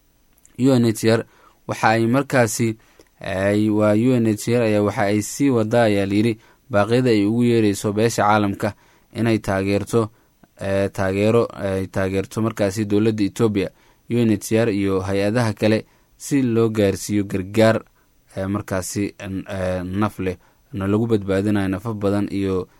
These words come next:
dadka adeegyada aasaasiga ah u baahan. Ethiopia waxa ay soo dhaweysay, ayaa la yidhi, qaxootiga muddo tobanaan sano ah, waxayna hadda martigelisay ku dhowaad sagaashan, waa sagaal boqol iyo sagaal kun oo qaxooti ah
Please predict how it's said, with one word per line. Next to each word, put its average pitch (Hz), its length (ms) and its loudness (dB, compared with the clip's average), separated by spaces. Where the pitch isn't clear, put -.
dadka 98 680 -4
adeegyada 98 580 -2
aasaasiga 98 600 -4
ah 90 60 0
u 107 60 -2
baahan. 90 320 -2
Ethiopia 123 600 2
waxa 113 220 -4
ay 110 180 2
soo 139 240 0
dhaweysay, 113 460 0
ayaa 98 80 -2
la 98 80 -2
yidhi, 107 300 2
qaxootiga 104 720 0
muddo 107 340 -4
tobanaan 110 580 -2
sano 117 280 -2
ah, 107 160 0
waxayna 127 340 0
hadda 123 240 -2
martigelisay 101 720 -2
ku 110 100 -6
dhowaad 104 360 2
sagaashan, 104 760 -4
waa 101 180 -2
sagaal 110 340 -2
boqol 107 280 -2
iyo 98 100 -2
sagaal 110 360 -2
kun 110 160 -4
oo 98 120 -4
qaxooti 107 380 -2
ah 104 80 -2